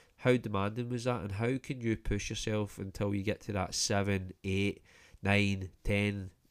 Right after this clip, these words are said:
at R P E scale, where it then becomes demanding enough that you, um, are, are, are at an intensity where it's just, you know that you're working hard in the gym. And really, the massive,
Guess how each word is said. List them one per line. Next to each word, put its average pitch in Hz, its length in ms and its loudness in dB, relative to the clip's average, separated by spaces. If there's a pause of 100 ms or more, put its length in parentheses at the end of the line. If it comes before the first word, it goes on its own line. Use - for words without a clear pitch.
at 85 160 2
R 101 200 4
P - 120 -6
E 95 160 -2
scale, 113 400 0 (500)
where 101 220 2
it 95 140 0
then 107 220 4
becomes 104 520 -4 (100)
demanding 92 600 0
enough 101 300 0
that 95 260 -6
you, 98 320 0 (580)
um, 90 520 -2 (1000)
are, - 120 -4 (120)
are, 104 180 2
are 98 280 4
at - 40 4
an 98 120 2
intensity 110 500 0
where 95 240 0
it's - 200 -4
just, - 200 -4 (140)
you 98 160 -2
know 98 300 2
that 113 120 -2
you're 95 140 -2
working 90 380 -4
hard 90 280 0
in 95 80 -4
the 92 100 -2
gym. 95 280 -4 (640)
And 104 180 -4
really, 120 400 4 (960)
the 104 120 -6
massive, 123 720 4